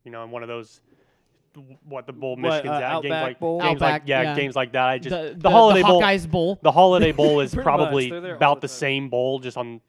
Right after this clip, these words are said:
Speaker 1: in California. I don't, I think Iowa's played in this bowl, what, one time maybe. It's definitely, you know, going and facing U S C down in San Diego is not
Speaker 3: Yeah.
Speaker 1: ideal, but I
Speaker 2: Yeah.
Speaker 1: still, I
Speaker 2: Home game.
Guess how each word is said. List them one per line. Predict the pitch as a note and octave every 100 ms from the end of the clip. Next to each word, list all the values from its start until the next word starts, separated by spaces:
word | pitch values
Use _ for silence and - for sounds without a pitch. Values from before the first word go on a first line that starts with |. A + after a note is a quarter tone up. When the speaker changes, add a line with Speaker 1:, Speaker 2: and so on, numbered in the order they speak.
| _
Speaker 1:
in | C3
California. | A#2+ C3 A#2 - B2+ A#2+ A#2 - _ _ C#3
I |
don't, | C#3 B2+ _ _ _ _ _ -
I | C3
think | B2+
Iowa's | B2 A2+
played | - B2
in | A#2
this | A2+
bowl, | A#2+ A2
what, | A#2+ B2
one | A#2+
time | A#2+ A#2+ A#2+
maybe. | A#2+ B2 - _ _ _ _ _ -
It's | -
definitely, | - F3 F#3 E3+ D3+ C#3 A#2+ _ _ _ _
you | B2+
know, | B2
going | B2 C3 B2
and |
facing | A2+ A#2+ B2
U | B2
S | A#2
C | - A#2+
down | A#2 A2+
in | A2 _ _ _ _
San | - B2+
Diego | A#2 A#2+ A#2
is | A#2
not | C3 A#2+
Speaker 3:
Yeah. | D3+ D3
Speaker 1:
ideal, | C#3 B2+ C#3 B2 B2+
but | B2+ B2+ C3 _ _ _ _ _ _
I | D3
Speaker 2:
Yeah. | C3+
Speaker 1:
still, | G3 D#3
I | E3+ - _ -
Speaker 2:
Home | - F#3+
game. | D#3 D3 D3